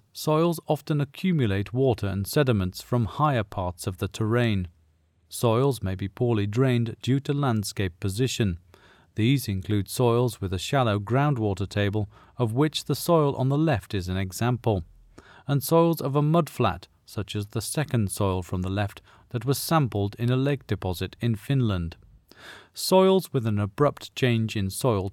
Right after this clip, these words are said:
texture, with slowly permeable subsoil, and soils with a low capacity to drain water may also experience periodic water stagnation.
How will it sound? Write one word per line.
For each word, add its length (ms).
texture, 480
with 180
slowly 480
permeable 640
subsoil, 720
and 160
soils 460
with 140
a 60
low 240
capacity 640
to 120
drain 420
water 420
may 240
also 440
experience 840
periodic 760
water 360
stagnation. 840